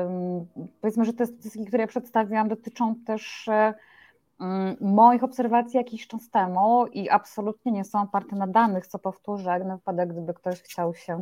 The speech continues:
teraz ze mną pokłócić. Y, e, myślę, że to się zmienia i myślę, że zmienia się dzięki takim wydarzeniom jak Kobiecy Pornowieczorek i tutaj oczywiście też nie mówię, że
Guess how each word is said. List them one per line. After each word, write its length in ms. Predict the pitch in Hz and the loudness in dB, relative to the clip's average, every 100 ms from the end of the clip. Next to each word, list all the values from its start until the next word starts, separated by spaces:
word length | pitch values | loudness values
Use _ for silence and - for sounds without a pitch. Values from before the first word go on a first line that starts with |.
| 180 | -4
teraz 240 | 170 170 | -2 -2
ze 80 | 170 | -2
mną 180 | 170 175 | -2 -4
pokłócić. 920 | 180 - 180 180 - 170 202 - - | -8 -10 -8 -8 -4 -2 -2 -6 -8
Y, 440 | 175 - 165 170 170 - - - _ _ - | -4 0 2 0 0 -8 -20 -20 _ _ -2
e, 760 | 170 170 170 170 175 175 175 175 - 180 175 185 - - | 2 2 2 2 2 2 2 0 -8 -10 -10 -12 -20 -2
myślę, 300 | 208 262 381 | 2 4 4
że 60 | 330 | 0
to 80 | |
się 140 | 262 277 | 0 0
zmienia 420 | 202 196 220 294 427 370 | 0 0 2 2 0 -2
i 120 | 240 | 0
myślę, 240 | 233 240 | 0 0
że 160 | 233 240 | 0 2
zmienia 280 | 220 240 247 | 2 0 0
się 140 | 254 | -2
dzięki 280 | 214 220 240 | -2 -2 -2
takim 300 | 240 233 226 | -6 -4 -4
wydarzeniom 640 | 202 196 202 214 214 202 196 | -2 -2 2 2 4 0 2
jak 320 | 208 185 - - - - - - - - | 6 6 6 -4 -20 -20 -20 -20 -14 -4
Kobiecy 320 | 196 208 214 | -2 0 -2
Pornowieczorek 840 | 208 196 190 196 - 214 202 - | -2 -2 -4 -4 -2 -2 -2 -6
i 120 | - - | -12 -8
tutaj 200 | 214 208 | -4 -4
oczywiście 440 | 208 202 208 202 | -4 -8 -8 -8
też 180 | 202 - | -8 -6
nie 80 | 208 | -4
mówię, 200 | 196 | -4
że 100 | 202 | -4